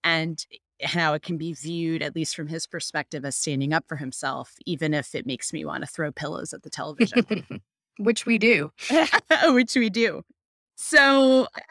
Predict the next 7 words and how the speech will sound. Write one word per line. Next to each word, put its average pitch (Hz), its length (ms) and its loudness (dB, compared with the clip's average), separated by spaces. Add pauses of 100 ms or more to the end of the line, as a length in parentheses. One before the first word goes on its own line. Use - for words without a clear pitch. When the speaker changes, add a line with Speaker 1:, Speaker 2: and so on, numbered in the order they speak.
(140)
Speaker 1:
I 262 140 2
think 349 320 -2
the 285 180 0
other 269 340 6
thing 202 680 0
that 175 400 2 (120)
really 190 440 0